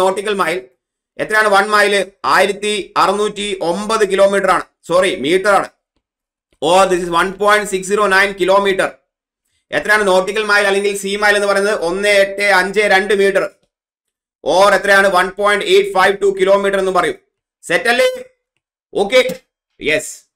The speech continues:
ഇതാണ് അത്യാവശ്യം നമുക്ക് വേണ്ട ഡിസ്റ്റൻസുകൾ. അത്യാവശ്യം നമുക്ക് വേണ്ട ഡിസ്റ്റൻസുകളാണ്. <clears throat> ഓക്കെ, യെസ്, യെസ്, യെസ്. ഒരു പോയിന്റ് കൂടി അറിഞ്ഞിരിക്കുക. വൺ feet is equal to പന്ത്രണ്ട് ഇഞ്ചാണ്. Okay, One feet is equal to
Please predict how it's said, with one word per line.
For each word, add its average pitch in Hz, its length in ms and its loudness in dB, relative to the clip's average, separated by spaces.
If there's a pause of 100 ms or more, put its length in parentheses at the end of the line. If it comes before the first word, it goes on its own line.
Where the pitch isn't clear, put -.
(880)
ഇതാണ് 226 340 2
അത്യാവശ്യം 220 480 -2
നമുക്ക് 214 240 -4
വേണ്ട 208 240 2 (180)
ഡിസ്റ്റൻസുകൾ. 214 600 -2 (680)
അത്യാവശ്യം 208 520 0
നമുക്ക് 202 180 -2
വേണ്ട 196 200 2
ഡിസ്റ്റൻസുകളാണ്. 202 720 0 (340)
<clears throat> - 1160 -14
ഓക്കെ, - 180 -2 (720)
യെസ്, 165 280 -2
യെസ്, 170 220 -2
യെസ്. 170 200 -4
ഒരു 190 140 2
പോയിന്റ് 202 300 2
കൂടി 214 140 2
അറിഞ്ഞിരിക്കുക. 202 320 0
വൺ 190 220 0
feet 202 220 -8
is 214 120 -10
equal 202 160 -2
to 190 80 -4
പന്ത്രണ്ട് 190 360 -2
ഇഞ്ചാണ്. 202 280 0
Okay, 165 220 -2 (400)
One 160 240 0
feet 190 280 -4
is 196 140 -6
equal 190 260 0
to 208 60 4